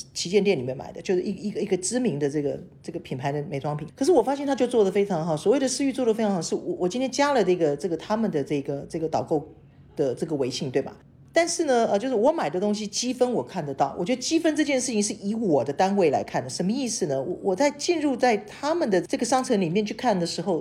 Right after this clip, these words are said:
呃，不是商城，就他的会员，会员商城的时候，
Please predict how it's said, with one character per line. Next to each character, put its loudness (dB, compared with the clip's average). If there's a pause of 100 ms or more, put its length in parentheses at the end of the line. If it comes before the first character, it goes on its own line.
呃， -4
不 -6
是 -4
商 0
城， 0
就 -2
他 0
的 0
会 0
员， 0
会 -4
员 2
商 -2
城 -4
的 -6
时 -6
候， -4